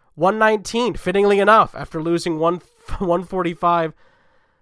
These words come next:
to one thirty-five. Um, really, really strong. Uh, and, and it was a season high for Jalen Brunson. So a Knick high,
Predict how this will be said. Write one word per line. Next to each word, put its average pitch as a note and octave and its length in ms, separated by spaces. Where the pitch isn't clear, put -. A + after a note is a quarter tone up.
to E3 140
one F3 300
thirty-five. C3+ 1080
Um, C3+ 520
really, F3 540
really C#3 280
strong. A#2+ 480
Uh, C3+ 320
and, E3 180
and E3+ 140
it E3 60
was D#3 140
a C#3+ 60
season E3 360
high C3+ 200
for C3 140
Jalen B2+ 340
Brunson. B2+ 320
So C#3 120
a C3 60
Knick D3 240
high, B2 400